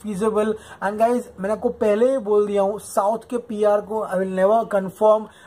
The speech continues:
and I will never agree till it's officially announced, लेकिन गाइस, yes, the साहो trailer is arriving। शुभ मुहूर्त भी दिया है उन लोगों ने, सुबह साढ़े आठ बजे।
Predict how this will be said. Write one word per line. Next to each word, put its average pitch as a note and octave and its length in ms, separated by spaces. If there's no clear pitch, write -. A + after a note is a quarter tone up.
and F#3 140
I - 100
will G#3 100
never A3 240
agree A#3 280
till A3+ 180
it's A3+ 120
officially A#3+ 480
announced, G3 340
लेकिन G#3 240
गाइस, G#3+ 360
yes, C4 260
the A3 100
साहो A#3 440
trailer A3 280
is B3+ 180
arriving। G#3 420
शुभ C4 240
मुहूर्त A3 400
भी G#3+ 100
दिया G3 300
है F#3+ 80
उन F#3 80
लोगों F3+ 220
ने, G3 200
सुबह B3+ 360
साढ़े G3+ 440
आठ E3 280
बजे। A#2 280